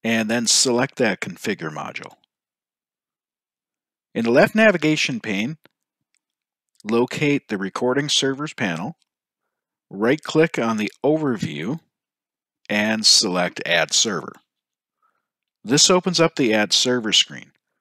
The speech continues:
To add a server, we need to enter the connection information for the new recording server in the connection info panel.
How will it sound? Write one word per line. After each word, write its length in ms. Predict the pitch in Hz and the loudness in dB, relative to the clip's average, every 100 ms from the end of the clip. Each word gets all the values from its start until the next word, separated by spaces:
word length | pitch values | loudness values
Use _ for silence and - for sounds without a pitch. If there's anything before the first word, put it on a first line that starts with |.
| _ _ _ _ _ _ | _ _ _ _ _ _
To 160 | - 104 | -4 2
add 180 | 120 160 | 2 2
a 60 | |
server, 440 | 185 - 156 113 98 | 2 2 2 0 -2
we 140 | 95 | -2
need 180 | 104 104 | -4 -2
to 60 | - | -2
enter 280 | 113 113 110 | -4 -4 -6
the 100 | 104 | -6
connection 540 | - 120 131 - 123 | -2 0 0 0 -2
information 720 | 107 - 92 87 85 - 87 | -4 -4 -6 -4 -4 -4 -6
for 320 | - - 98 | -14 -8 -6
the 100 | 87 | -6
new 140 | 87 95 | -8 -6
recording 480 | 117 - 107 87 85 | -6 -4 -4 -4 -6
server 420 | - 82 82 82 | -8 -8 -14 -18
in 140 | 104 87 | -18 -18
the 100 | 92 | -16
connection 480 | 107 82 - - 76 | -14 -12 -10 -10 -10
info 320 | 78 78 - | -18 -20 -18
panel. 480 | - 107 85 57 | -10 -8 -8 -12